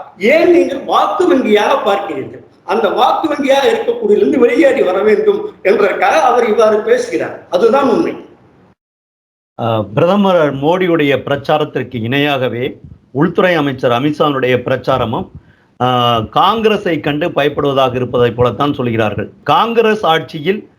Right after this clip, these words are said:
Speaker 2: ஒவ்வொரு ஆண்டும் ஒவ்வொரு பிரதமர்கள் பதவி வகிப்பார்கள்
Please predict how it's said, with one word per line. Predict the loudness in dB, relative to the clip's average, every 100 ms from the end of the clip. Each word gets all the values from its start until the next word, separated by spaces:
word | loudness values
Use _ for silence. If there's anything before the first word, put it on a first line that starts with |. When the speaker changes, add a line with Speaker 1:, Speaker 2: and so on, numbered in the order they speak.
| _ _
Speaker 2:
ஒவ்வொரு | 0 2 2 2
ஆண்டும் | 2 0 -2 -4
ஒவ்வொரு | -2 -2 0 2 4 4 0 -6 -2
பிரதமர்கள் | 0 0 0 0 -2 -2
பதவி | -2 -2 -2 -2
வகிப்பார்கள் | 0 -2 -2 -2 0 -2 -6